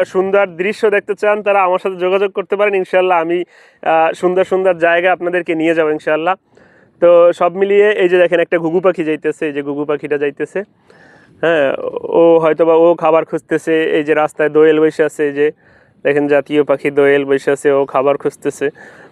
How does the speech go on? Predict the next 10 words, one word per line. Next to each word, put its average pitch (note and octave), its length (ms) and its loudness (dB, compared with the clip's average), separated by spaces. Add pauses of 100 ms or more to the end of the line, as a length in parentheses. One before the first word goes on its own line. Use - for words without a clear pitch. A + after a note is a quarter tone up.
(240)
মানে, F#3+ 180 2
আহ, G#3 380 2
খুব A3+ 160 0
সুন্দর B3+ 340 2
একটা E3 220 0
গ্রামের F3 520 0
আসলে F3 320 -2
পরিবেশটা F3 520 0
খুবই F3 240 0
সুন্দর। D#3+ 420 -2